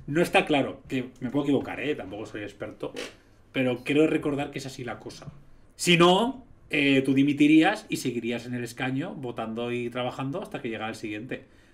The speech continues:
Pero no es así, no puedes hacerlo. Está emitiendo dos votos, eso sí. Ahí no se aplicaría lo que el voto es delegable exactamente. Entonces,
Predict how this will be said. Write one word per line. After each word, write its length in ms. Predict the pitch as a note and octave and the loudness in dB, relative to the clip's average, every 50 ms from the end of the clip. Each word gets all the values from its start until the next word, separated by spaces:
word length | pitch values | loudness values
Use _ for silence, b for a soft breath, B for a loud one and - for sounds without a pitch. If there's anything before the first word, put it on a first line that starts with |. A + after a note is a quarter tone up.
| b | b
Pero 200 | - D3 C3 B2+ | -4 0 0 2
no 120 | C3 C3 D3+ | 4 4 2
es 140 | D#3 - E3 | 2 0 -6
así, 320 | - - D3+ D3+ C#3+ - | -8 -8 -8 -8 -8 -6
no 180 | - C#3 C#3 C#3 | -4 -4 -4 -4
puedes 280 | - C#3+ C#3 D3 - C3 | -2 -4 -4 -4 -6 -8
hacerlo. 340 | A2 - A2+ G#2+ G#2+ F#2+ - _ _ - - _ | -10 -10 -12 -12 -12 -16 -20 _ _ -20 -20 _
Está 160 | - - D3+ C#3+ | -6 -2 0 2
emitiendo 400 | C#3 C#3 C#3 C3+ C3 C#3 D3+ C3+ | 2 2 2 2 0 0 0 -2
dos 180 | C3 A#2+ A2 | -4 -6 -6
votos, 340 | G2+ G2 - - C#3+ C#3 - - - | -8 -12 -10 -10 -10 -12 -12 -18 -18
eso 180 | - A#2 B2 - | -14 -14 -14 -12
sí. 160 | - B2 - - b b b b b b - | -14 -14 -14 -16 b b b b b b 0
Ahí 180 | - D#3 E3 E3+ | 4 6 6 8
no 100 | F#3+ G3 | 6 6
se 120 | F#3+ G3 | 6 4
aplicaría 520 | F3+ - F#3 F3+ D#3+ F#3 E3+ D#3+ D#3+ E3 D#3+ | 6 8 6 6 8 6 6 6 6 6 4
lo 140 | E3 D#3 | 4 4
que 80 | D#3 E3 | 4 4
el 100 | D#3 D3 | 4 4
voto 380 | C#3 D3 D3+ C#3+ - D3+ C#3+ C#3+ | 4 2 2 2 2 0 0 0
es 220 | C#3+ C3 B2+ A#2+ | -2 -2 -4 -4
delegable 640 | C3+ C3+ B2 A#2+ A#2 A2+ A2+ A2+ A2 G#2+ G#2+ G2+ F#2+ | -4 -4 -4 -4 -6 -8 -8 -8 -8 -8 -8 -10 -12
exactamente. 600 | F2+ - A2+ G2+ - A2 G#2+ G#2 G#2 G#2 G#2+ G#2 | -12 -12 -14 -12 -12 -12 -12 -12 -14 -14 -14 -12
Entonces, 340 | G2 A2+ B2 C#3+ C3 - | -8 -6 -6 -6 -6 -8